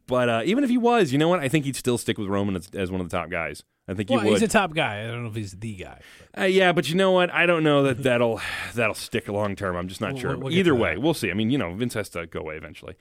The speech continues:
Speaker 1: Um, you know, he, he said it the other day. He lives in a retirement home now, so he's gotta go away eventually. Um, you got a nice squash in there for Nikki Cross. She looked good.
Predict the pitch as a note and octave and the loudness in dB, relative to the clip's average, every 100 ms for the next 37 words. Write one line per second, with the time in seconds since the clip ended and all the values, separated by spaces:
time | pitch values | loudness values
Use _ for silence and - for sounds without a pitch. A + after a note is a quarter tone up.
0 | _ _ _ C3 B2 A#2 A#2 C#3+ G#2 G#2 | _ _ _ 0 4 4 2 2 2 2
1 | A2+ G#2+ A#2+ C#3 B2+ A#2+ A2+ G#2+ F#2 G#2+ | 0 -2 2 2 4 2 2 0 2 0
2 | A2 A2 G#2 G#2 A#2+ G#2+ E2+ E2 E2 D#2 | 0 0 0 0 0 -2 -4 -8 -10 -10
3 | D#2 - A#2+ G#2+ E2 D#2+ D#2 D2 D2 D#2 | -12 -10 -6 -4 -4 -6 -8 -10 -10 -14
4 | E2 E2 _ _ _ _ - C#3 C#3 C#3 | -14 -16 _ _ _ _ -4 2 4 4
5 | C#3 C#3+ C#3 C#3+ - - D3+ D#3+ C#3 D3 | 4 2 2 0 -2 -2 2 2 0 0
6 | D3 C3+ A#2 G#2+ F2+ - A3 A#3 A#3 - | 0 0 -2 -4 -8 0 2 4 2 -2
7 | - - C3 D#3+ E3+ C3+ E3+ F3+ E3 | -12 -10 -4 -2 -2 0 2 2 -2